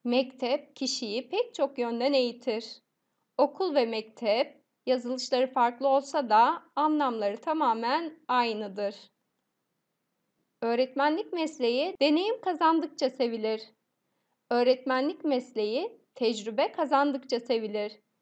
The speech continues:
Deneyim ve tecrübe aynı anlamda iki kelimedir. Yani eş anlamlı kelimelerdir. Geçen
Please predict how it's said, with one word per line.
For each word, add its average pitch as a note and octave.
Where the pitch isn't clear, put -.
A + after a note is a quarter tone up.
Deneyim C#4
ve C4+
tecrübe A3+
aynı D#4
anlamda G#3+
iki C4
kelimedir. G#3+
Yani C#4
eş A3+
anlamlı G#3
kelimelerdir. G#3
Geçen C#4+